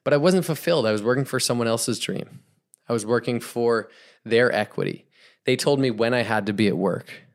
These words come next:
They told me how much vacation I could get. They approved it. It was, I started to look into the future and be like, "What life do I wanna create? I wanna start a family."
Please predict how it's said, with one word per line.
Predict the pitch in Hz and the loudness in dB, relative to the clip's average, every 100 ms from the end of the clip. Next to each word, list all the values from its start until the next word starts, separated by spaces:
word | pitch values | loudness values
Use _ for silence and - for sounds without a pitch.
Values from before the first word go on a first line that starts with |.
| - | -4
They | 117 | -2
told | 139 143 | 2 2
me | 135 | 2
how | 110 - 123 | -2 -4 -2
much | 127 110 | -4 -4
vacation | 107 - 120 110 107 | -8 -4 -4 -2 -4
I | 107 | -6
could | 107 104 101 | -6 -8 -6
get. | - - - - _ | -6 -6 -12 -20 _
They | 123 143 143 | 0 2 0
approved | 117 - - 135 131 101 - | -4 -8 -2 0 0 -4 -6
it. | - _ _ _ _ _ _ _ - | -8 _ _ _ _ _ _ _ -2
It | 147 | 4
was, | 160 135 151 | 6 6 4
I | 113 - 131 | 0 2 2
started | 127 175 135 | 4 4 4
to | |
look | 117 120 131 - | 2 2 2 0
into | 127 123 | -2 0
the | 104 | -2
future | - 139 147 - 113 | -6 -4 -2 -2 -2
and | 110 | 0
be | |
like, | 104 101 | 0 2
"What | 120 127 | 2 2
life | 120 113 117 | 2 0 0
do | 123 | 0
I | 110 | 0
wanna | 107 104 | 0 -2
create? | - 107 104 117 - - _ - - | -4 -6 -4 -4 -6 -14 _ -20 -4
I | 117 | 2
wanna | 139 143 | 4 4
start | - 117 | 2 0
a | 101 | 0
family." | - 120 120 - - | -4 -4 -4 -6 -12